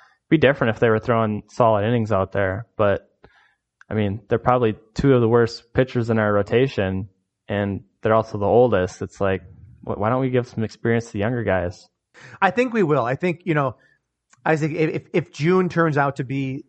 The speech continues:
Speaker 2: anything close to what May and, and, and April were, and it's another lost month, like, I think the Twins are gonna throw it in, and then we're gonna start to see some movement in terms of, um, th-,
Speaker 1: A fire sale.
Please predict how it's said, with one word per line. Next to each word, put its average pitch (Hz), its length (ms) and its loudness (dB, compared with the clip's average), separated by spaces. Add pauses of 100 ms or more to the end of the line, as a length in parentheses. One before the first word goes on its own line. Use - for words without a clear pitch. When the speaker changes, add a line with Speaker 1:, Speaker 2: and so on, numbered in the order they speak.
Speaker 2:
anything 151 560 -2
close 135 380 -4
to 135 100 -2
what 127 260 -2
May 123 360 -6
and, 117 260 -12 (280)
and, 123 200 -6
and 120 160 -10
April 135 420 -2
were, 147 340 0 (420)
and 151 120 2
it's 120 100 -4
another 135 300 0
lost 123 340 2
month, 120 320 -2
like, 123 220 -2
I 143 80 0
think 151 200 2
the 143 60 -2
Twins 135 320 -2
are 131 60 0
gonna 117 220 -2
throw 127 260 2
it 117 80 0
in, 117 180 -2
and 117 140 -4
then 123 140 -4
we're 123 100 -2
gonna 113 180 -4
start 123 260 -2
to 127 80 -4
see 110 360 -6 (240)
some 147 180 0
movement 151 440 2 (100)
in 135 80 -2
terms 135 300 0
of, 120 160 -4 (420)
um, 120 380 -2
th-, 131 120 -12 (200)
Speaker 1:
A 147 60 -12
fire 214 260 0
sale. 175 540 2